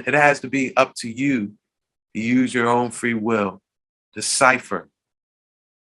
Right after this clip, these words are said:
their plans and their intentions and how it fits in consistently and con-, continuously,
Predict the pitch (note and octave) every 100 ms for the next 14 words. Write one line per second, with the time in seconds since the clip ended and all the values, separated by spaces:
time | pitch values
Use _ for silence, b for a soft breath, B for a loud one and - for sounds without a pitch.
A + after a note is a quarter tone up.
0 | _ A2 G#2+ G#2 G2+ - _ _ _ _
1 | _ _ - C#3+ C#3+ C3+ B2 A2 A2 A2+
2 | G#2+ G#2 - D#3+ D3 - G#2 F#2 - G2+
3 | F#2+ - - _ _ - C3+ C3 C3 B2+
4 | - - D3 - - D3+ C3+ A2+ - _
5 | _ _ _ _ _ _ _ _ _ _
6 | _ _ _ _ _ - C3+ - - F3
7 | - D#3+ D3 C#3+ C3 B2+ _ _ - C#3+
8 | C3+ - - D#3 D3 - C#3 D#3 D3+ C3
9 | B2 - G#2+ G2+